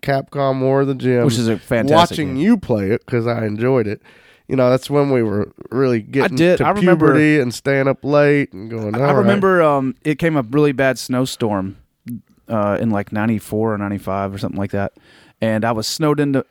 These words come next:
Speaker 2: we were snowed in, and I had that, I had rented that game, and we couldn't take it back, and it was the greatest
Speaker 1: <laughs>
Speaker 2: thing of all time.
Speaker 1: That's awesome.
Speaker 2: And that's actually the first time I ever beat it. The first time I got past them,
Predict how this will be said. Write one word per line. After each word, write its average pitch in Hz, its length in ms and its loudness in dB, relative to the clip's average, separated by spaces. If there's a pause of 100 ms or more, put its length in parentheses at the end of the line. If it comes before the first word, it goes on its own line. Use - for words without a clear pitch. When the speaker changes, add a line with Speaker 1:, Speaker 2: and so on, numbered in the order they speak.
(120)
Speaker 2:
we 151 300 2
were 160 100 2
snowed 190 380 0
in, 113 300 -4 (360)
and 131 140 -2
I 139 60 0
had 147 240 -2
that, 160 140 2
I 156 60 2
had 180 140 2
rented 190 300 0
that 139 200 2
game, 165 240 2
and 143 100 2
we 139 120 0
couldn't 185 500 -2
take 175 240 -2
it 139 100 -8
back, 151 280 0
and 139 80 -6
it 123 60 -6
was 143 120 0
the 156 140 0
greatest 165 600 4
Speaker 1:
<laughs> - 0 -
Speaker 2:
thing 175 240 4
of 147 120 2
all 151 180 4
time. 156 300 4
Speaker 1:
That's 123 120 0
awesome. 117 560 -2
Speaker 2:
And 147 240 2
that's 160 220 0
actually 180 280 0
the 156 120 0
first 156 240 2
time 151 140 0
I 143 80 2
ever 139 140 0
beat 165 200 -2
it. 143 100 0
The 139 80 -2
first 165 200 0
time 180 80 -2
I 156 80 0
got 156 180 0
past 160 260 0
them, 120 200 -2